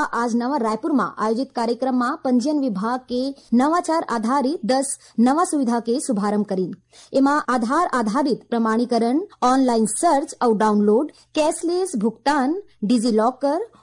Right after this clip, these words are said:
WhatsApp notification, घर बैठे registry, digi document,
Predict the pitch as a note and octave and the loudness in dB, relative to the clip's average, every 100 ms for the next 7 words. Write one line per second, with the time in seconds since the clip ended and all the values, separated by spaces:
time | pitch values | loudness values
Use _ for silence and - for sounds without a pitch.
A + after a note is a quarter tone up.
0 | - A#3 C#4 - F4+ - C4 A3+ A3+ A3+ | -4 0 0 -2 -6 0 2 2 0 -2
1 | A3 B3+ C4+ C#4 F4+ G#4 _ F#3 G3+ E4+ | -2 -2 0 -2 -4 -8 _ -6 0 2
2 | C#4 C#4 - A#3 A3+ G#3 B3 C#4 D4+ F4 | 2 0 0 0 0 0 -2 -4 -2 -2
3 | A4 - - A#3 E4 D#4+ G4 D4+ A3 A3 | -2 -10 -6 0 2 2 2 2 0 0
4 | A3+ A3+ A#3+ C#4+ | -2 0 0 -2